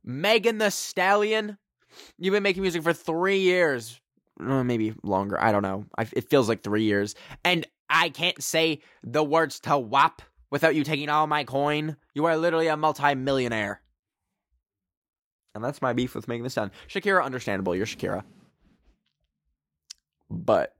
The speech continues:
<laughs> what an episode this was. I really hope you enjoyed it. Um, if you haven't already, please subscribe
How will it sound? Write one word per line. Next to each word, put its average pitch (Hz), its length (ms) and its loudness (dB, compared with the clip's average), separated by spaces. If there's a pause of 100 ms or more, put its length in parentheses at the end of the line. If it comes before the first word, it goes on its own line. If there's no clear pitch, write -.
(120)
<laughs> - 720 4 (1200)
what 180 300 4
an 226 100 4
episode 202 520 2
this 156 220 0
was. 113 440 0 (100)
I 113 80 2
really 117 380 2
hope 127 220 -2
you 107 120 0
enjoyed 101 380 0
it. 107 320 2
Um, 110 280 0
if 127 120 -6
you 156 100 0
haven't 160 240 0
already, 123 400 -2 (120)
please 165 580 0
subscribe 113 760 -2